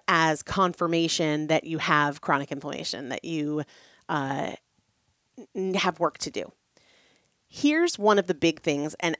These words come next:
anytime we talk about values, I always want to make this point. You cannot overlook this. There is a huge difference between normal and healthy. A lot of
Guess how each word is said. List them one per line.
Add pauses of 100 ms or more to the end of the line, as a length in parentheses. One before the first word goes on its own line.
(160)
anytime
we
talk
about
values,
I (140)
always
want
to
make
this
point.
You
cannot
overlook
this. (280)
There
is
a
huge
difference
between
normal
and
healthy. (240)
A
lot (220)
of